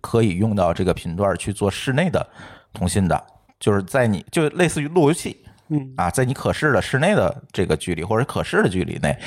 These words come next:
Speaker 1: 你可以做一个非常好的高，高带，高带宽的通信，它是解决这个问题。是不是这个，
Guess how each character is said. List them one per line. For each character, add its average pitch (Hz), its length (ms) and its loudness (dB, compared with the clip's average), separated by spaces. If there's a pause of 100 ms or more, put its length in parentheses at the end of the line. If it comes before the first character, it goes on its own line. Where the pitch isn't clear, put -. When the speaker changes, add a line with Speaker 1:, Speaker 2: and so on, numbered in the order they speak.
(200)
Speaker 1:
你 98 100 -4
可 117 120 2
以 104 80 6
做 107 200 2
一 90 120 0
个 92 100 2
非 104 160 0
常 101 140 2
好 60 240 0
的 - 80 -6
高， 90 180 0
高 92 100 0
带， 92 140 -2
高 120 160 2
带 113 80 4
宽 101 160 0
的 98 80 2
通 123 160 -2
信， 196 180 2 (380)
它 - 80 0
是 123 60 2
解 101 120 0
决 90 120 4
这 135 100 4
个 127 60 6
问 98 100 4
题。 82 80 -4
是 175 240 0
不 135 160 2
是 156 220 0 (280)
这 226 200 4
个， 95 360 2